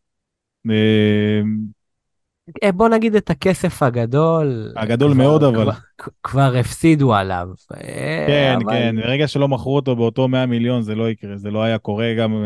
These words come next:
Speaker 1: זה לא... צריך להבין היום שגם הסכומים האלה, זה צריך להיות סופר, אה, סופר שחקן, סופר כישרון, סופר, אתה יודע,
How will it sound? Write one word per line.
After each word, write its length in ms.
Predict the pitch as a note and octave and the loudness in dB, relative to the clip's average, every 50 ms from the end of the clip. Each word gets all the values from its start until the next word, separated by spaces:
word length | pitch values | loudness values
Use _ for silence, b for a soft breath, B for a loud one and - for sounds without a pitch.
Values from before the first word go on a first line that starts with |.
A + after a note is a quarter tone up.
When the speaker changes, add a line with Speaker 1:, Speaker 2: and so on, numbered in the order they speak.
| G#2 G2+ | -4 -4
Speaker 1:
זה 140 | F#2+ G#2 | -4 -2
לא... 340 | G2+ G#2+ A2+ A#2+ A#2+ A#2+ A2+ b b b b b b b _ _ _ _ - _ _ _ _ | 0 2 2 4 2 2 0 b b b b b b b _ _ _ _ -20 _ _ _ _
צריך 160 | - - - | -10 -4 0
להבין 280 | B2 A#2+ A#2 C3 C#3+ C#3+ | 0 2 4 4 4 6
היום 180 | C#3 B2+ A#2 | 6 4 4
שגם 320 | - - A2 G2+ A#2+ C3+ D3 | 2 0 -2 0 2 2 2
הסכומים 400 | C3+ - - A#2 A#2 B2+ B2+ B2 | 0 -2 -2 -2 -2 0 0 0
האלה, 500 | A#2 C3 C3+ C3+ B2+ A2 G#2+ A2 A2 G#2 | 0 0 -2 -2 -4 -4 -4 -4 -6 -6
זה 120 | G2+ G2+ | -8 -8
צריך 180 | - - A2 B2 | -10 -6 0 0
להיות 160 | A#2+ A2+ - | 0 0 0
סופר, 560 | - - B2+ A#2 - B2 A#2+ A2 G#2+ G#2+ G#2 F2 | 0 0 0 2 2 0 0 0 -2 -6 -8 -10
אה, 240 | F2 F2 - - - - _ _ _ _ _ _ _ _ _ _ - | -12 -14 -16 -16 -18 -18 _ _ _ _ _ _ _ _ _ _ -20
סופר 340 | - - C#3 C#3 - E3+ D3 | -4 -2 -2 2 2 2 2
שחקן, 600 | - - A2 - G#2+ - - A#2+ C3 C3 A#2 A2 G2+ | 2 0 -4 -4 -4 -2 0 2 2 2 2 2 0
סופר 360 | F#2+ A#2 A#2+ A#2 - B2+ A#2 | 0 -2 -2 0 0 0 0
כישרון, 680 | - A#2+ A2+ - - A2 G#2 G2+ A#2 B2 B2+ A#2+ A2+ | 0 0 0 2 2 2 4 4 4 4 4 4 2
סופר, 340 | G2+ - A#2+ A#2 - B2+ A#2+ | 2 0 -2 -2 -2 -2 -2
אתה 120 | A2+ G#2 A2 | -2 -2 -4
יודע, 400 | A2 A2+ A#2+ A#2 A2+ A2 G#2+ | -2 -2 0 0 -2 -2 -4